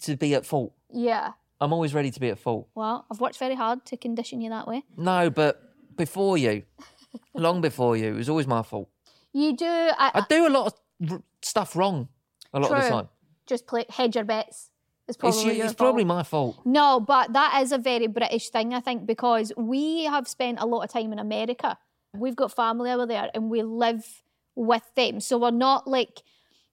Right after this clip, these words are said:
Speaker 2: in hotels and in touristy bits. We're actually in, like, a
Speaker 1: Where,
Speaker 2: little
Speaker 1: where Americans
Speaker 2: hometown
Speaker 1: live,
Speaker 2: and,
Speaker 1: yeah.
Speaker 2: yeah.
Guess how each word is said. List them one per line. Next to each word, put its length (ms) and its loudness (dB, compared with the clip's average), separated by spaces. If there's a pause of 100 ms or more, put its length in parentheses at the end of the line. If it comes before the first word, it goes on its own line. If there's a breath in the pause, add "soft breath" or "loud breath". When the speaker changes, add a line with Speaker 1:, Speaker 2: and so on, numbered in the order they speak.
(140)
Speaker 2:
in 160 4
hotels 800 4
and 100 -2
in 160 0
touristy 680 -2
bits. 280 -2
We're 240 0
actually 580 0
in, 420 -2 (140)
like, 300 -4
a 40 0
Speaker 1:
Where, 100 4
Speaker 2:
little 180 2
Speaker 1:
where 180 4
Americans 480 2
Speaker 2:
hometown 80 -4
Speaker 1:
live, 200 2
Speaker 2:
and, 120 -2
Speaker 1:
yeah. 220 -2
Speaker 2:
yeah. 240 2